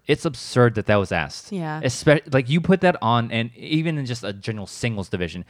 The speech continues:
Speaker 1: with
Speaker 2: Yeah.
Speaker 1: non-I G players, like, "Oh yeah, I saw the movie, I saw the credits, it's Zack Snyder." When it's, when it's an, uh, no duh type of question, those, those questions really
Speaker 2: No
Speaker 1: shouldn't be
Speaker 2: duh.
Speaker 1: Yeah. No duh questions should not be in the second round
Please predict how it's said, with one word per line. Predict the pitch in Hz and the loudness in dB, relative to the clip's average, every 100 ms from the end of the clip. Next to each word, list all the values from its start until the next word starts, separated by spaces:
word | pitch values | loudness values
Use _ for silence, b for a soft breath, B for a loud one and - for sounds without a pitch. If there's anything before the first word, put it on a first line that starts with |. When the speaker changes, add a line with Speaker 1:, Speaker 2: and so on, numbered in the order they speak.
| B | B
Speaker 1:
with | 104 | -6
Speaker 2:
Yeah. | 110 | -4
Speaker 1:
non-I | 110 117 117 120 | 0 2 2 2
G | 107 104 | -2 -4
players, | 104 107 107 | -2 -2 -2
like, | 110 b b | -6 b b
"Oh | 180 | 4
yeah, | 180 175 | 6 6
I | 120 | 4
saw | 123 117 | 4 2
the | 98 | 0
movie, | 95 110 | -2 2
I | 107 | 2
saw | 107 | 2
the | 101 | 0
credits, | 95 98 107 | 2 0 -2
it's | 101 | -4
Zack | 113 107 | -2 -2
Snyder." | 123 87 - b b b | -4 -6 -8 b b b
When | 131 131 143 | -6 -2 -2
it's, | 196 - 156 | -4 -6 -4
when | 147 | -2
it's | 185 | 0
an, | 190 - - | -2 -6 -6
uh, | - 120 | 0 2
no | 113 110 117 | 2 2 2
duh | 110 101 110 | 4 4 4
type | 113 113 | 4 2
of | 104 | 0
question, | - 104 - 123 | -2 -4 -2 -2
those, | 113 170 - _ - | 2 2 0 _ -2
those | 135 | -2
questions | - 127 143 113 | 0 -2 -2 -6
really | 101 110 | -2 2
Speaker 2:
No | 120 | 2
Speaker 1:
shouldn't | - 117 | 0 -2
be | 208 | -2
Speaker 2:
duh. | 165 156 151 - | -4 -12 -16 -6
Speaker 1:
Yeah. | 139 85 - b b | -4 -4 -8 b b
No | 131 160 | 4 6
duh | 170 165 | 8 6
questions | - 139 131 | 4 -2 -2
should | - 131 | -2 -2
not | 120 113 107 | 2 0 0
be | 110 | -6
in | 110 104 | -6 -6
the | 92 | -6
second | - 92 78 | -10 -10 -10
round | 78 67 | -10 -12